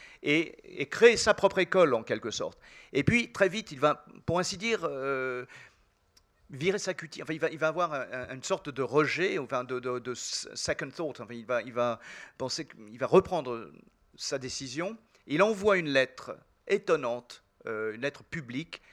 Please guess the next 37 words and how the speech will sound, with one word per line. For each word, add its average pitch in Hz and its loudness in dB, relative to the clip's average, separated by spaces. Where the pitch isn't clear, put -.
qu'il 135 -2
adresse 185 4
à 208 -4
tous 202 -8
ses 127 -4
élèves 113 2
en 135 -4
disant 160 0
en 147 4
gros, « 151 4
Écoutez, 135 -8
je 151 -4
prends, 151 -6
euh, 107 -2
je - -10
prends 143 -2
acte, 131 -2
je 107 -12
suis - -18
très 151 2
touché 139 -8
de 110 -8
la, 98 -4
de 110 -12
la 101 -6
confiance 151 -8
que 120 -10
vous 104 -12
m'accordez, 107 -6
euh, 107 -2
mais 139 0
en 127 -2
gros, 151 0
je 147 -2
ne 135 -4
peux 175 0
pas 107 -2